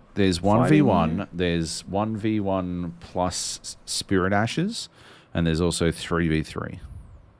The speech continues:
Speaker 1: Those are the three modes.
Speaker 2: Okay.
Speaker 1: Yep.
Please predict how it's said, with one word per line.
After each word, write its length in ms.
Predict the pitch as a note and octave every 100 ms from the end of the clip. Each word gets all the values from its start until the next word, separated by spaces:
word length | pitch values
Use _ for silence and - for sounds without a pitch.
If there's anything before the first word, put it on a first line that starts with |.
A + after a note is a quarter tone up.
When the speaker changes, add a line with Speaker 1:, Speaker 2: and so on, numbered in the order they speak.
| _ _ _ _ _ _ _ _
Speaker 1:
Those 240 | F#2 F2
are 60 | E2+
the 120 | D#2+
three 240 | E2 D#2+ D2+
modes. 520 | - - - - - _ _ _ _ _ _ _ - F2+ _ _ _ -
Speaker 2:
Okay. 220 | G2 G2 F#2 _ _ _ _
Speaker 1:
Yep. 140 | -